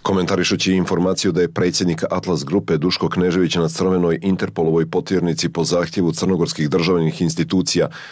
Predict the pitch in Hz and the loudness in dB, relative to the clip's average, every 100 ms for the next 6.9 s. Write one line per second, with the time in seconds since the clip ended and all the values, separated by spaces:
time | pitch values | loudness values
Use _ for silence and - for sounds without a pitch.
0 | - 78 80 98 95 90 - 95 90 92 | -8 -4 0 0 0 -2 -2 -2 0 2
1 | 87 78 95 98 92 80 71 60 - - | 2 0 0 0 0 -2 -2 -4 -8 -2
2 | 87 82 82 80 95 95 92 82 87 71 | 0 0 0 -2 0 2 2 2 0 0
3 | 82 82 82 80 87 85 85 80 92 87 | 0 2 0 0 -2 0 0 2 0 0
4 | 85 87 82 87 82 69 76 73 85 85 | -2 -2 -2 0 0 0 -2 -2 0 -2
5 | 67 - 90 92 80 71 82 92 - 71 | -4 -2 0 2 0 0 0 0 0 0
6 | 73 80 78 87 85 85 85 76 | 0 -2 -2 0 0 0 -2 -4